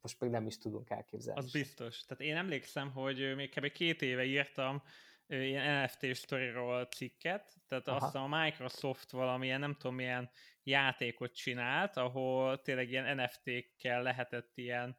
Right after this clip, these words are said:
Speaker 2: ilyen játékbeli dolgokat, ö, ö,
Speaker 1: Mhm.
Speaker 2: menedzselni, és hogy én emlékszem, hogy akkor az így kikerült, és így semmi.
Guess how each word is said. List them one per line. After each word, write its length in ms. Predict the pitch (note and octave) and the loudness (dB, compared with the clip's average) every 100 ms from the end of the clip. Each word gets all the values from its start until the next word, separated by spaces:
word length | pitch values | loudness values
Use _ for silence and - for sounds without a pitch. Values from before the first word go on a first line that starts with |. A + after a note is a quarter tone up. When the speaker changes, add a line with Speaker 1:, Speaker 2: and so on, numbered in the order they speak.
| - - _ _ | -14 -20 _ _
Speaker 2:
ilyen 180 | B2+ | 0
játékbeli 840 | C3 C3+ C3 C3 B2 A#2+ B2 B2 B2 | 4 4 2 0 -2 -2 -2 -2 -2
dolgokat, 680 | C3 B2+ B2 A#2+ B2+ B2 C3 | 2 2 0 -2 -4 -4 -4
ö, 460 | A#2+ A#2+ A#2+ B2 - _ - | -4 -2 -4 -6 -8 _ -12
ö, 280 | B2+ B2 | -8 -2
Speaker 1:
Mhm. 140 | A#2+ C3+ - - _ _ F#3 | 0 0 -2 -12 _ _ -6
Speaker 2:
menedzselni, 760 | C3 B2 C3 D#3 D#3+ F3 F#3+ - - _ _ | -2 -2 2 4 4 4 0 -4 -20 _ _
és 200 | C#3+ - | -6 0
hogy 120 | D3 | -2
én 280 | C#3+ E3 D#3 - | -2 -2 -2 0
emlékszem, 500 | D#3 D3 C3+ - C#3 | 0 0 0 -4 -2
hogy 140 | C#3+ | -2
akkor 560 | B2 C#3 - - F3 D#3 | 0 -2 -2 -2 -2 2
az 160 | C#3 | 0
így 140 | C3 B2 | 0 -4
kikerült, 480 | D3 - F#3+ F3+ E3 | -6 -2 0 0 0
és 160 | D#3 | 0
így 100 | D#3 | 0
semmi. 560 | D3+ - E3 A#2 A2+ | -2 2 2 2 -8